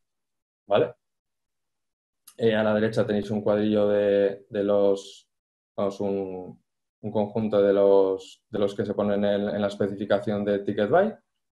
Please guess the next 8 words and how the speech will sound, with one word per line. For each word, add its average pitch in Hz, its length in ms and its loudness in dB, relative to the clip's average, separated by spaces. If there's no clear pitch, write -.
¿vale? 123 240 4
Luego 110 220 6
los 107 160 2
códigos 107 380 4
de 110 60 -6
exenciones 104 560 0
de 120 140 6
iva 214 400 0